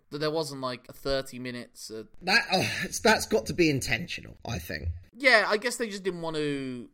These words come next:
Speaker 1: play. I think maybe then people would have played up more, "Oh, they're gonna go long." If they say it at the thirty minute point, they'll think, "Oh, this is gonna go even longer."
Speaker 2: Mm.
Speaker 1: And maybe they'll do the time limit draw so that they can have a third and final match.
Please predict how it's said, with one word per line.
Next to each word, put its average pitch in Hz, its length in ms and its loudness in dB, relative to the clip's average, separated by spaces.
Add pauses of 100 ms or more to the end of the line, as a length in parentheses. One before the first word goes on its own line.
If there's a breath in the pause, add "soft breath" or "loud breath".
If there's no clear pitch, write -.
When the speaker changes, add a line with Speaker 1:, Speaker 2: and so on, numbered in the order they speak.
Speaker 1:
play. 196 260 4 (100)
I 180 80 2
think 202 180 -2
maybe 190 200 -2
then 165 540 -4
people 160 260 -6
would 151 220 -2
have 151 180 -2
played 156 340 -2
up 135 160 -8
more, 131 400 -8 (140)
"Oh, 147 160 0
they're 139 100 -4
gonna 131 200 -8
go 127 200 -4
long." 120 480 -8 (260)
If 147 100 -10
they 151 100 -4
say 151 220 0
it 135 40 -4
at 127 100 -10
the 127 80 -14
thirty 135 360 -6
minute 123 260 -10
point, 123 240 -12
they'll 120 160 -8
think, 120 260 -12
"Oh, 127 120 -6
this 120 180 -10
is 113 140 -16
gonna 110 220 -12
go 107 500 -10
even 113 260 -12
longer." 127 400 -8
Speaker 2:
Mm. 120 400 6
Speaker 1:
And 135 220 -8
maybe 151 280 0
they'll 139 160 -4
do 135 200 -10
the 127 80 -12
time 127 360 -10
limit 113 280 -12
draw 120 500 -6 (220)
so 127 200 -8
that 120 60 -10
they 117 140 -8
can 117 140 -14
have 117 200 -12
a 110 60 -12
third 139 480 -2
and 117 120 -12
final 156 400 -4
match. 101 180 -16